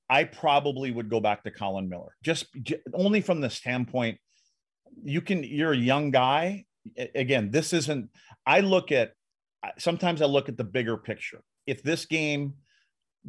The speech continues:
doesn't go Dallas's way, let's just say they have to go play a game seven. I would rather have Colin Miller in there tonight,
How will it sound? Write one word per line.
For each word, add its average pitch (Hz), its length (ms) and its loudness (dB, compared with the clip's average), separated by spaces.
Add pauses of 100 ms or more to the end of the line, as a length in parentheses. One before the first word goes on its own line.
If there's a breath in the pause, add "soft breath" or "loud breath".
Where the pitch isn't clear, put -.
doesn't 143 380 4
go 131 100 0
Dallas's 113 640 0
way, 90 160 -14 (340)
let's 131 240 2
just 156 240 -4
say 131 180 2
they 120 120 2
have - 320 -4
to 127 80 -8
go 123 120 0
play 117 240 0
a 113 40 0
game 104 260 -4
seven. - 380 -8 (880)
I 120 160 4
would 143 180 0
rather 131 360 4
have 117 500 -2
Colin 131 440 -2
Miller 123 440 0
in 120 160 -2
there 117 160 0
tonight, 117 640 -4